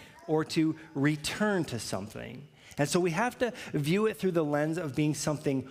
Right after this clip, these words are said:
holistic. This is something that encompasses all of our being, not just our feelings, not just our words,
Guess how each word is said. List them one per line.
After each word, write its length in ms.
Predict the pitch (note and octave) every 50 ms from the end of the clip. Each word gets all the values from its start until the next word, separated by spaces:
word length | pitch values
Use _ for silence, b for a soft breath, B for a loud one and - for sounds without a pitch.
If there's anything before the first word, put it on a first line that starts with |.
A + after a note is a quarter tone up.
| B B -
holistic. 720 | - F3 F3 F3 G3 B3+ C4 - - - - A#2 A2+ - -
This 160 | D#3 D#3 -
is 100 | F#3+ -
something 380 | - G3 F#3 D#3+ - F#3 F3+
that 300 | E3+ D#3+ D#3+ D#3+ - - -
encompasses 600 | - E3+ - - D#3 E3+ D#3 D#3+ D3+ - D3+ D3 D3+ - -
all 480 | D#3+ F3 G3+ A3 A#3 A#3 A#3 A#3 F#3
of 160 | F3 F#3+ D#3+
our 140 | F3 E3 D#3+
being, 420 | C#3 B2 C#3+ D#3 D3+ B2+ A2+ A2 A2+
not 220 | B2+ E3 G3 -
just 240 | - A3+ G#3+ A3 B B B B B B
our 140 | - G#3+ G3
feelings, 920 | - - - B2+ A#2+ B2 A#2 A2+ A2 A#2 C#3+ F3+ G#3+ G#3+ - - - - - B B B B B B
not 240 | C3+ D3 D3 B2 -
just 300 | - A3 A#3 A3 - - - -
our 160 | F3 E3+ F3
words, 1000 | D#3+ C3 B2 B2+ D3 E3 D3+ A2+ G2 F#2+ G#2 B2 D#3+ F#3 F#3+ F#3 - - - -